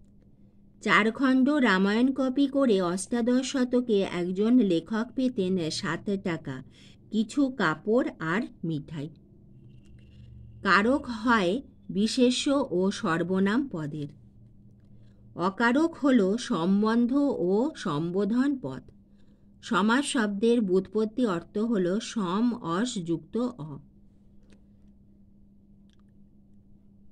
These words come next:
কাঁচা মিঠে এই শব্দটি সমাস হল কর্মধারয়। ক্রিয়াজাত অনুসর্গটি হল হতে।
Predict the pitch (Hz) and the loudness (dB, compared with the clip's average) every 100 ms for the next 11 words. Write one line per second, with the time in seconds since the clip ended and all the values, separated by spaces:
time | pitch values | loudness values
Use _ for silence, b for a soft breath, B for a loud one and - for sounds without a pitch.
0 | - 185 202 247 285 294 294 254 247 214 | -6 2 2 4 2 2 0 2 2 2
1 | - 196 247 262 208 202 226 226 262 277 | 4 4 4 2 -2 2 0 2 0 0
2 | - 185 294 226 - 247 220 208 - - | 0 0 0 0 0 2 2 0 -4 -14
3 | - - - - - 175 180 190 214 262 | -18 -20 -20 -20 -6 0 2 4 4 2
4 | 208 165 143 135 - - - - - - | 0 -4 -6 -10 -14 -20 -20 -20 -20 -20
5 | - - - - - - 208 240 254 262 | -20 -20 -20 -20 -20 -4 0 4 4 4
6 | 254 262 254 294 302 320 175 185 220 247 | 2 0 0 0 0 -4 -2 2 2 2
7 | 254 233 233 247 247 285 285 202 196 202 | 0 0 2 0 2 0 2 0 2 2
8 | 185 - - - - - - 160 165 - | 0 -6 -16 -20 -20 -20 -8 -6 -6 -8